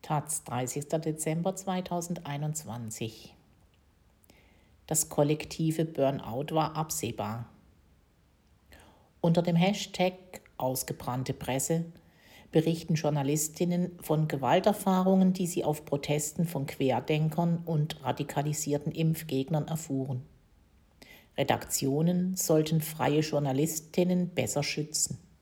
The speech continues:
Von Sarah Ulrich. Journalistinnen in Deutschland sind am Ende ihrer Kräfte. Unter dem Hashtag Ausgebrannte Presse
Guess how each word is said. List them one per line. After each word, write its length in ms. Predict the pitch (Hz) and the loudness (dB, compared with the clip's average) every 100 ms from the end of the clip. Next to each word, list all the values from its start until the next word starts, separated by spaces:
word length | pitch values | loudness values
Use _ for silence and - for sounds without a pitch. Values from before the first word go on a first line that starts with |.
| _ _ _ _ _ _ _ | _ _ _ _ _ _ _
Von 160 | - 127 | -8 -6
Sarah 440 | - 110 117 135 | -2 -2 0 0
Ulrich. 560 | 131 143 - - - - _ _ _ _ _ _ _ _ _ _ _ - - - - - - | 0 -2 -2 -4 -16 -20 _ _ _ _ _ _ _ _ _ _ _ -20 -20 -20 -20 -20 -2
Journalistinnen 840 | 156 147 143 196 - - 196 190 | 2 4 6 4 2 2 4 6
in 120 | 185 170 | 6 6
Deutschland 540 | 156 143 - 147 147 | 4 2 -2 -2 0
sind 220 | 156 151 | 0 0
am 120 | 151 | 0
Ende 320 | 151 139 135 139 | -2 -4 -4 -2
ihrer 260 | 139 147 | 0 0
Kräfte. 560 | 147 147 143 - - 120 - _ _ _ _ _ | 0 0 -2 -4 -8 -8 -12 _ _ _ _ _
Unter 200 | - 165 | 2 4
dem 160 | 170 165 | 4 4
Hashtag 540 | 147 208 - - 175 175 - - _ _ | 4 2 0 0 0 0 -10 -18 _ _
Ausgebrannte 720 | 135 131 - 156 - 139 147 147 | -4 -4 -4 -6 -4 -2 0 -2
Presse 440 | - 139 139 170 | 2 2 4 2